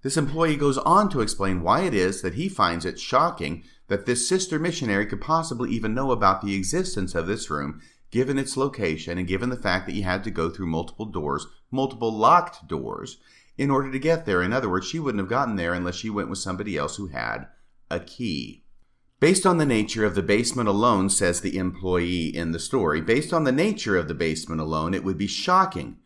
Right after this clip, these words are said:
for anyone to take a sister missionary down in that basement for any reason. It was very dirty, dusty, with water dripping, running down the walls. It was a dark, dank,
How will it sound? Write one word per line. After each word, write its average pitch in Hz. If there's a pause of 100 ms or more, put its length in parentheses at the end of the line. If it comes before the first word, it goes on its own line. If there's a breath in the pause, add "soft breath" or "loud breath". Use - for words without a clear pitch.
(280 soft breath)
for 123
anyone 113 (340)
to 117
take 139
a 113
sister 156
missionary 101
down 98
in 110
that 139
basement 101
for 120
any 123
reason. 135 (160 soft breath)
It 113
was 107
very 135
dirty, 95 (280)
dusty, - (240)
with 104
water 131
dripping, 82 (200)
running 165
down 139
the 151
walls. 160 (320)
It 113
was 113
a 107
dark, 101 (260)
dank, -